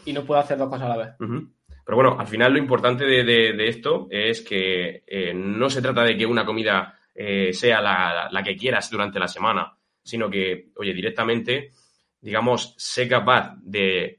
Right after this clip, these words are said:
Speaker 2: llevar más días buenos que malos, que tú sepas si llevas un control, como hemos dicho antes, ¿no? Si tu contexto es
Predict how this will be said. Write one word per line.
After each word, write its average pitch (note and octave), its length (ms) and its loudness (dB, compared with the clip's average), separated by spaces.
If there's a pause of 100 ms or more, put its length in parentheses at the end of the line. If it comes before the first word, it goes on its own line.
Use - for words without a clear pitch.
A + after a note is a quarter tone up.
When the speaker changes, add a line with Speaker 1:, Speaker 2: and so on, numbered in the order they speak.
Speaker 2:
llevar G#2 520 0
más A#2 360 -2
días B2 240 2
buenos A2+ 220 -2
que - 80 -4
malos, C3 420 2 (380)
que G2+ 460 -2
tú A#2+ 100 -4
sepas A#2 380 0
si G2 80 -8
llevas G#2+ 180 0
un A#2 80 -4
control, G#2+ 320 -4
como G2+ 140 -2
hemos G#2 100 -4
dicho G#2 200 -6
antes, G2+ 200 -6
¿no? G2+ 80 -4
Si G2+ 140 -14
tu G2 100 -6
contexto G#2 480 -6
es G#2 240 -4